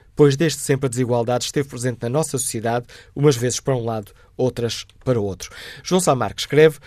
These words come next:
"Os pais do privado, que têm filhos no público, o que é que fazem? É que isto não é brincadeira de garotos e nem todos podem faltar ao trabalho." Quanto ao inquérito que está na página da T S F na internet,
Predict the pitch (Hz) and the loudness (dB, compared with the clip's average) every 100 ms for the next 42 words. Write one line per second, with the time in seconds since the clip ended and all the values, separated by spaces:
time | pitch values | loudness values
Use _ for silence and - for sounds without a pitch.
0 | - - - 139 - 156 139 139 135 123 | -20 -14 -8 -2 2 2 2 0 -2 0
1 | 143 180 - 170 156 143 156 131 131 147 | 0 -2 -2 2 2 0 -2 -2 -2 0
2 | 165 165 - 175 - 120 101 101 95 - | 0 0 -2 -6 -2 -2 -2 -6 -10 -16
3 | _ _ - - - 135 147 156 - 143 | _ _ -20 -10 -2 0 2 0 2 2
4 | 147 143 135 139 135 123 110 110 120 135 | 4 4 2 0 0 -2 -2 -2 0 -2
5 | - _ _ 143 143 139 120 107 - - | -8 _ _ 0 2 2 0 -2 -4 -8
6 | - 143 135 135 135 120 - 104 95 95 | 2 2 2 -2 -2 -6 -4 -8 -8 -12
7 | _ 110 101 101 107 92 87 - - - | _ -10 -8 -8 -8 -8 -10 -12 -18 -20
8 | - 156 151 151 139 135 87 - - 117 | 0 2 4 2 2 -2 -4 -8 -8 -6
9 | 117 123 113 107 110 110 107 113 110 110 | -4 -2 -4 -4 -6 -6 -4 -4 -6 -6
10 | 110 - 117 107 - 113 107 107 107 120 | -6 -4 -4 -4 -6 -8 -6 -4 -4 -4
11 | 120 113 143 196 | -4 -2 -2 -2